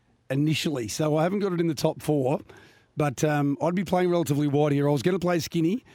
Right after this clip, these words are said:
in the quaddie with, uh, I was gonna, just gonna have better isolate Supreme Dominator and A G's White Sox, but now, well, you've been pumping up the big six. I'll, I'll, I'll go through the numbers here, and we'll backtrack after the break and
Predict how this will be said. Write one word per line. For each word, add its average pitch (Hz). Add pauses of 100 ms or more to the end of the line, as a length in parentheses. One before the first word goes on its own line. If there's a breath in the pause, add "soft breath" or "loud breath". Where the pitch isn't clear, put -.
(420 soft breath)
in 147
the 143
quaddie 160
with, 143
uh, 143
I -
was 139
gonna, 143
just 151
gonna 165
have 147
better 151
isolate 147 (240 loud breath)
Supreme 151
Dominator 147
and 143
A 147
G's 143
White 143
Sox, 143
but 151
now, 160 (680 soft breath)
well, 165 (200)
you've 170
been 175
pumping 165
up 151
the 156
big 151
six. -
I'll, 175
I'll, 156
I'll 175
go 170
through 156
the 147
numbers 151
here, 160 (320 loud breath)
and 147
we'll 156
backtrack 175
after 147
the 135
break 151
and 139